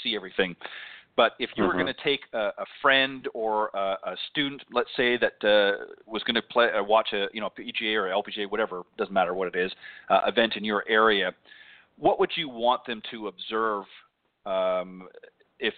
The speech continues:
Speaker 1: if you were gonna use this as an, a learning opportunity? What could they learn from watching the pros? I mean, you know, certainly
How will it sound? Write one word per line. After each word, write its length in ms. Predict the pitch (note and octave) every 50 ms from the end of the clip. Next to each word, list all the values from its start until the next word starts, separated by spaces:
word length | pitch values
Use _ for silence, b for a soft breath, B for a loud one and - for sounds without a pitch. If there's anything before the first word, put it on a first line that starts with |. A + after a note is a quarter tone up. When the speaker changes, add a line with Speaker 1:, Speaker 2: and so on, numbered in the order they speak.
| -
Speaker 1:
if 120 | - A#2 -
you 120 | A2 A2 G#2+
were 100 | G#2 G2
gonna 280 | - A#2+ A#2+ A2 G#2+ G2+ _ _ _ _ _ _
use 220 | - A#2 B2+ C3 - -
this 80 | A#2 - - -
as 140 | A2+ G#2+
an, 100 | G#2+ G#2 G2 -
a 60 | G#2+
learning 420 | G#2 G#2+ G#2+ A2+ A#2+ A#2+ A#2 A2+ -
opportunity? 500 | F#2+ F#2+ - - G#2 - - A2+ F#2 F2
What 160 | A2 C#3 - -
could 100 | F3+ -
they 120 | D#3 C#3
learn 340 | A#2+ A2 A#2+ A#2+ B2 B2 A#2+ -
from 140 | A2+ G#2
watching 380 | G2+ G#2 A2 A2 G#2+ - - G2+
the 60 | F#2+
pros? 400 | - - B2+ A#2+ A2 G2 F#2 F2+ -
I 40 |
mean, 200 | G2+ G2+ G2+ G#2+ -
you 120 | C3+ B2+ A#2
know, 160 | A2 G2+ D#2+ - _ _ - -
certainly 240 | - D#3+ D3 C#3